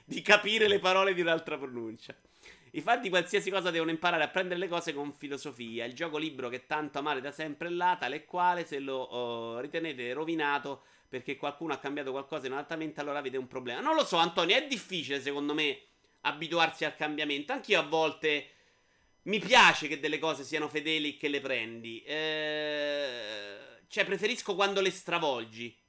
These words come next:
no? Prendi Dante's Inferno, secondo me ne fai un altro lavoro. Se porti l'adattamento, non so neanche d'accordo che puoi stravolgere, onestamente. Quindi non è neanche facile accettarlo in quel modo.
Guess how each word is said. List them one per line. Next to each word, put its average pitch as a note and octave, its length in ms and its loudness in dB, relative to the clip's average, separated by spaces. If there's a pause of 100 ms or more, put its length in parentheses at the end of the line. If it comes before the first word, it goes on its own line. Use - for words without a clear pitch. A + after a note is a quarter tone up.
(120)
no? E3+ 460 -2
Prendi E3+ 240 -2
Dante's F3 400 2
Inferno, D3 480 -2
secondo D#3+ 260 -4
me G3 80 0
ne D#3+ 80 -2
fai D3 160 0
un E3 100 0
altro C3+ 380 2
lavoro. A#2+ 520 -4 (420)
Se - 220 -2
porti F#3+ 840 0
l'adattamento, G#3 2250 2 (600)
non F3 180 -2
so G3+ 160 2
neanche G#3 360 4
d'accordo F3+ 400 0
che D#3 120 -4
puoi D#3 180 -4
stravolgere, A2+ 640 -4
onestamente. A2 640 -10
Quindi D#3+ 180 -4
non E3 140 -4
è F#3+ 60 0
neanche G3 320 -4
facile C#3+ 300 -4
accettarlo A#2+ 640 -6
in B2 80 -10
quel D3+ 160 -8
modo. D#3+ 500 -6